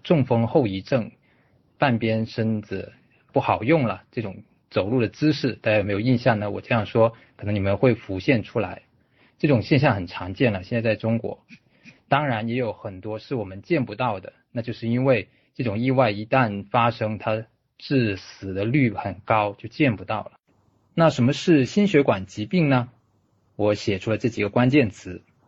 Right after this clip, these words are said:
心血管疾病实际上它是一些危险因素，然后由于积累而导致了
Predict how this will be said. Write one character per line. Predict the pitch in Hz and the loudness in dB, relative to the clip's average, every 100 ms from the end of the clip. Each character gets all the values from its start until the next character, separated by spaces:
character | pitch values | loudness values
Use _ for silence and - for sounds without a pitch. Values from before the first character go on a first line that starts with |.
| _ _ _ | _ _ _
心 | - 202 | -2 0
血 | 202 151 | 4 4
管 | 113 92 | 2 0
疾 | 104 | -4
病 | 113 113 | -4 -4
实 | - | -4
际 | 110 | -4
上 | 127 113 | -2 -4
它 | 101 113 | -4 -6
是 | - 131 107 | -2 0 0
一 | 110 | -2
些 | 110 - 117 117 | -6 -2 0 2
危 | 147 202 | 2 2
险 | 190 - 82 98 | 0 -4 -4 -2
因 | 127 | 0
素， | 135 - 135 - _ _ _ _ _ _ _ | 0 2 0 0 _ _ _ _ _ _ _
然 | 101 | 0
后 | 110 123 | 2 4
由 | 107 | 4
于 | 127 | 2
积 | 127 170 160 | 0 4 4
累 | 107 | 4
而 | 98 | 0
导 | - 92 90 | -4 -6 -8
致 | - 139 | -4 -2
了 | 107 92 95 | -2 -4 -8